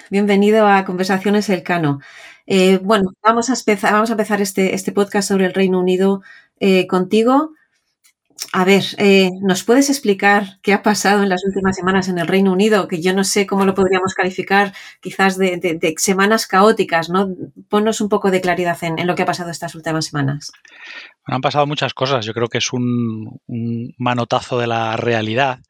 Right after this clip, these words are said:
Speaker 2: sobre el Reino Unido. Les, digamos que los mercados les han recordado, eh, les ha recordado al Reino Unido que,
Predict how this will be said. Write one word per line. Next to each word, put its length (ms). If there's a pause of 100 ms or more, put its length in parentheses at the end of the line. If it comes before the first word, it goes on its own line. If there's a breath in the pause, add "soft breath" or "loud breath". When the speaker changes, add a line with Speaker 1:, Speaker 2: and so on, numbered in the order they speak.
(540 loud breath)
Speaker 2:
sobre 760
el 80
Reino 220
Unido. 360
Les, 400 (160)
digamos 420
que 80
los 160
mercados 540
les 160
han 80
recordado, 560 (600 loud breath)
eh, 220
les 120
ha 60
recordado 340
al 80
Reino 240
Unido 320
que, 440